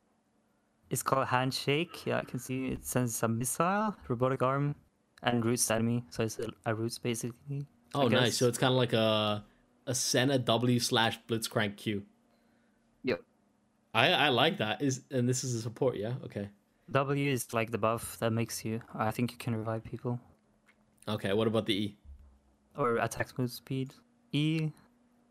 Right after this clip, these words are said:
Speaker 1: Uh, oh no, it's the E that sends out. Can take rockets that shield allies and damages and slowing enemies they pass through.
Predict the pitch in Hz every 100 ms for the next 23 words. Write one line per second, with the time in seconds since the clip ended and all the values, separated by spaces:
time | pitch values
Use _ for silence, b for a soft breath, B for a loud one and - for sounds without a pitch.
0 | _ _ _ - 135 135 170 165 147 123
1 | - 131 143 117 - - 123 - 117 117
2 | - _ _ _ _ - 147 185 202 190
3 | - 156 139 120 - - - 151 147 135
4 | 127 143 147 147 - - _ _ _ -
5 | 117 117 120 123 117 - - - - 120
6 | - 117 120 117 120 120 120 120 - -
7 | 117 - 113 113 - - 113 107